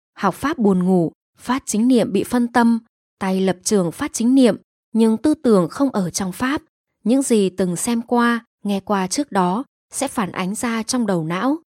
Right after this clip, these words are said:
Chỉ phát chính niệm hình thức, đã lãng phí biết bao thời gian quý giá. Tôi đọc những bài chia sẻ có liên quan đến phát chính niệm trên Minh Huệ Net, thật sự rất hữu ích. Tôi cũng yêu cầu bản thân tập trung tinh lực,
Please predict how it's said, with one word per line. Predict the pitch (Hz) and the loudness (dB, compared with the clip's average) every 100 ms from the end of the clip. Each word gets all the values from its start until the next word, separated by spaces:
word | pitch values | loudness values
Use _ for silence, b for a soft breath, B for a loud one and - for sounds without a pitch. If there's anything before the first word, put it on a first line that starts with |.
| _ _ _ | _ _ _
Chỉ | - 226 | -2 0
phát | 190 285 - | 0 -4 -4
chính | 226 247 | -2 2
niệm | 285 202 | 2 2
hình | 190 170 | -2 -2
thức, | - 294 330 _ _ _ - | -2 -4 -4 _ _ _ -10
đã | 180 190 240 | -8 -6 -6
lãng | 233 240 | -6 -6
phí | - 202 196 | -4 -2 0
biết | 214 302 | -2 -2
bao | 226 226 220 | -4 -2 -4
thời | 208 180 | -4 -4
gian | 147 196 | -4 -8
quý | 202 196 196 | -2 -2 0
giá. | 208 185 185 262 _ _ _ _ _ _ _ _ | 0 -2 -2 -6 _ _ _ _ _ _ _ _
Tôi | 226 208 | -2 0
đọc | 190 165 - | 0 -2 -6
những | 247 | -4
bài | 240 175 | -2 -4
chia | 156 254 | -4 -4
sẻ | 247 240 165 | -2 -2 -4
có | 151 175 | -4 -4
liên | 214 240 | -2 -2
quan | 233 233 226 | -2 -2 -2
đến | 202 196 | -2 -4
phát | - 294 | -4 -6
chính | - 226 | -4 0
niệm | 233 196 - | 2 0 -2
trên | - 185 175 | -6 -4 -2
Minh | 175 | -2
Huệ | 180 - | -2 -2
Net, | 214 254 - _ _ _ | 0 0 -4 _ _ _
thật | - 190 | -4 -4
sự | - 196 - | 2 0 0
rất | 170 269 | -4 -4
hữu | 226 214 | 0 0
ích. | - 302 _ _ _ _ - | 2 0 _ _ _ _ 0
Tôi | 196 190 | 2 4
cũng | 190 | 2
yêu | - 269 | 2 2
cầu | 269 202 170 | 2 -2 0
bản | 175 156 | -2 -4
thân | 170 247 | -4 -4
tập | 247 - - | -2 -6 -4
trung | 233 208 | -2 -2
tinh | - 220 196 | 0 0 2
lực, | 185 | 2